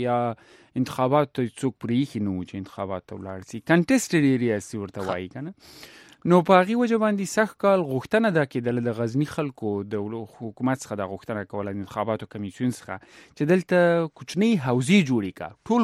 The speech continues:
Speaker 1: ولایت یوه حوزه کوه مه، چونکې موږ په سیمو کې بې امني ده، موږ که ټول رای نسو ورکولی، نو حوزې کوچنۍ کړه.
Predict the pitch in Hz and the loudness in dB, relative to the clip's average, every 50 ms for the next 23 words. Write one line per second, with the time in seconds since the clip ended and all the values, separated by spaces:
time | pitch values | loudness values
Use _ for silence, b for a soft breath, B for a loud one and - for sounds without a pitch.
0 | 202 175 156 147 143 147 156 - - 131 131 143 143 139 139 120 117 120 110 - | 4 2 2 2 0 -2 -2 -4 -6 -2 0 0 2 2 0 -4 -4 -4 -8 -6
1 | - 113 123 135 139 147 143 127 98 - _ _ _ _ _ _ _ - 139 123 | -4 -2 0 0 2 2 2 0 0 -4 _ _ _ _ _ _ _ -8 -8 -8
2 | - - 127 143 165 185 190 170 160 151 - 160 156 135 - 139 123 120 123 120 | -8 -4 -2 2 2 2 2 0 -4 -10 -8 -10 -8 -6 -4 -4 -2 -2 -2 -4
3 | 117 117 - 156 156 151 143 131 - 139 127 120 113 110 113 107 107 104 113 120 | -6 -8 -6 -4 -2 -2 -4 -4 -4 -6 -4 -4 -4 -6 -6 -4 -4 -2 -2 -2
4 | 151 175 165 175 165 151 147 147 147 - - 135 113 - 135 143 127 117 123 131 | -2 -2 -2 -2 -2 -2 -2 -4 -4 -4 -6 -10 -8 -6 -4 -4 -2 0 0 0
5 | 123 123 139 165 160 - 160 156 147 - 151 151 151 156 147 B B B B B | 0 -2 -4 -4 -6 -4 -6 -6 -4 -4 -4 -2 -2 -4 -6 B B B B B
6 | B B B 151 160 160 151 156 151 151 151 147 175 240 226 - 160 - - 131 | B B B 0 2 2 4 4 4 4 4 2 2 0 0 0 -4 -6 -2 0
7 | 135 165 208 240 - - 262 | 2 2 2 2 2 2 2